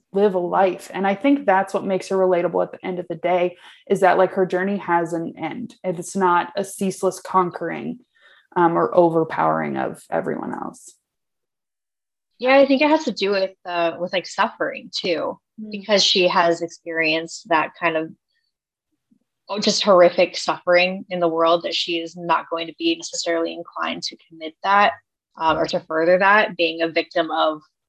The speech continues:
Speaker 2: of that kind of, like, imperialism herself.
Speaker 1: Yeah.
Speaker 2: Um, this is a really dumb comparison, but it's like how they say that everybody should at one point in their life have to work in retail or food service, um, just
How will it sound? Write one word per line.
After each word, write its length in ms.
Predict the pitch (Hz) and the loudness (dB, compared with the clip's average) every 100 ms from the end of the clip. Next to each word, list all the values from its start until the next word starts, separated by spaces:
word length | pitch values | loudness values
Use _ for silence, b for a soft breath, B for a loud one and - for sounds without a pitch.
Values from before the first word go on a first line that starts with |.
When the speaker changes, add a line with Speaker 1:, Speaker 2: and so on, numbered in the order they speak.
| _ | _
Speaker 2:
of 140 | - 160 | -8 -2
that 180 | 156 - | -2 0
kind 180 | 170 | 0
of, 80 | 160 | 2
like, 160 | 160 165 | 0 -2
imperialism 880 | 165 - 165 160 175 175 185 190 | -8 -4 -2 2 4 4 2 0
herself. 480 | 185 165 165 180 247 - _ _ _ - | -2 -2 4 6 4 -2 _ _ _ -10
Speaker 1:
Yeah. 240 | 190 180 | -2 2
Speaker 2:
Um, 280 | 165 165 170 _ _ _ _ _ - | 2 0 -16 _ _ _ _ _ -8
this 160 | 240 | -2
is 80 | 226 | 2
a 80 | 214 | 4
really 220 | 196 190 | 4 4
dumb 180 | 185 175 | 2 0
comparison, 540 | 180 180 180 196 175 | -2 0 0 0 -6
but 80 | 165 | -6
it's 180 | 160 - | -6 0
like 180 | 170 170 | -2 -2
how 80 | 196 | -4
they 120 | 175 | -4
say 240 | 170 185 180 | -2 -2 0
that 220 | 170 156 | 2 2
everybody 420 | 180 175 170 170 180 | 0 -2 -4 -4 -4
should 260 | - 170 | -6 -6
at 100 | 160 - | -8 -12
one 160 | 170 165 - | -16 -16 -12
point 140 | 170 | -8
in 60 | 170 | -2
their 160 | 165 | 0
life 240 | 160 160 180 | 2 -2 0
have 160 | 170 - | -2 -2
to 100 | 175 | -4
work 180 | 165 170 | -4 -6
in 100 | 160 | -6
retail 420 | 156 - 175 170 | -6 2 6 6
or 180 | 165 - | 4 -2
food 160 | 170 165 | -10 0
service, 600 | 190 190 226 269 - - _ _ - | 4 6 6 4 2 -10 _ _ -6
um, 420 | 175 160 160 - - | 0 0 0 -8 -6
just 400 | 180 170 - - | -2 -2 -2 -14